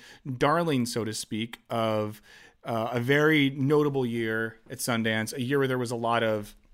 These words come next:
Gen X indie cinema, um, first films by a lot of big filmmakers. And actually, if anyone has a Criterion Channel membership, they currently have a, a whole feature with films from Sundance nineteen ninety-two,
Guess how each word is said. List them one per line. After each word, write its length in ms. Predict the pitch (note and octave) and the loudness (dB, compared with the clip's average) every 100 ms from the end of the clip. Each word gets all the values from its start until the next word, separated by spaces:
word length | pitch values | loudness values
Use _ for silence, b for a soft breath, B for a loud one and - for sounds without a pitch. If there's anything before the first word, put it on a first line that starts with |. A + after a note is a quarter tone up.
| - - C3+ | -20 -18 -14
Gen 300 | A2+ C#3 C3+ | -4 0 2
X 400 | C3 B2 A#2+ - - | 2 0 -4 -12 -6
indie 400 | D3 C3 A#2+ A#2 | -2 0 2 0
cinema, 580 | A2 - A#2 A2 A2 G#2+ B B B B - | 0 0 0 0 -2 -4 B B B B -4
um, 540 | A#2 A2+ A2 G#2+ A#2 | 0 2 0 -2 -6
first 400 | B2+ - C3 - | -8 -4 -2 -2
films 320 | B2+ A2+ A#2 | -2 -2 -2
by 100 | A#2+ | 0
a 60 | A#2 | 0
lot 180 | A2+ A2+ | 2 0
of 140 | G#2+ | -2
big 180 | A#2+ A2+ | -4 -6
filmmakers. 600 | - A2+ A2 G#2+ G#2 A2+ | -4 -4 -2 -4 -4 -4
And 100 | A#2 | -2
actually, 240 | A2+ A2+ A#2 | -2 -4 -4
if 60 | |
anyone 180 | A2+ A2+ | -4 -4
has 200 | A2+ A2 | -4 -6
a 40 | |
Criterion 540 | A2 A2+ G#2 A#2+ A2 A2 | -6 -8 -6 -6 -6 -6
Channel 240 | A#2+ A2 | -6 -6
membership, 440 | A2 G#2+ G#2+ A#2 A2+ | -6 -8 -8 -6 -6
they 80 | |
currently 440 | G#2 - G#2+ G#2+ G#2+ | -6 -6 -8 -8 -6
have 200 | A2+ G#2+ | -4 -4
a, 140 | G#2+ G2+ B - | -6 -8 B -8
a 80 | |
whole 160 | A#2 D3 | 0 0
feature 480 | - F3 C3+ A2 F2+ | 0 -4 -2 -2 -4
with 320 | A#2 G#2+ - B B B - | -4 -4 -6 B B B -8
films 320 | - A#2 A2+ | -2 0 0
from 160 | B2+ A2 | -4 -4
Sundance 520 | - A2+ A2 G#2 - | -2 0 0 -2 -4
nineteen 300 | B2 A2 A#2 | -4 -2 -2
ninety-two, 520 | G#2+ G2+ F#2+ G2+ G2 | -4 -4 -4 -4 -4